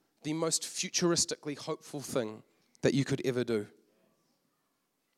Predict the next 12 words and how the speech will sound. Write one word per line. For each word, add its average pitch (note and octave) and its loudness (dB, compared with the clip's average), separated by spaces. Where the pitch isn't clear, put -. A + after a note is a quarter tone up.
Lament D#3 4
might D#3 6
be C3 -4
the - -12
most C3 -6
futuristically - -4
hopeful D3 -4
thing G#2+ -6
you A#2 -8
can A#2 -6
ever A2 0
do. A2 -10